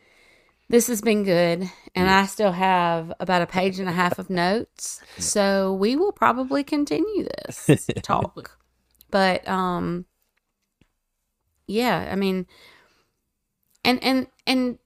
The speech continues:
Speaker 1: the other thing I wanna make sure everybody understands is just because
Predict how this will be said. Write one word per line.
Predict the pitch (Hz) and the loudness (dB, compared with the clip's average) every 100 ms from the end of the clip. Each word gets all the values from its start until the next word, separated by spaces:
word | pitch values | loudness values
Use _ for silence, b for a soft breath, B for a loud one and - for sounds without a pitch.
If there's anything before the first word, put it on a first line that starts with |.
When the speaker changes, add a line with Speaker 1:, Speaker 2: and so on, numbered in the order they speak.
| - | -4
Speaker 1:
the | 240 285 | 4 6
other | 403 | 6
thing | 403 233 | 4 2
I | 190 185 | 4 2
wanna | 180 | 2
make | 175 - | 0 -2
sure | - 185 | -4 -2
everybody | 175 175 170 165 | 0 0 -2 -2
understands | 165 165 156 - 156 156 165 175 | -4 -4 -6 -4 -2 -2 -4 -8
is | 170 | -10
just | - 254 - | -4 -4 -2
because | 339 320 247 226 196 190 185 185 | -6 -4 0 2 4 2 0 -6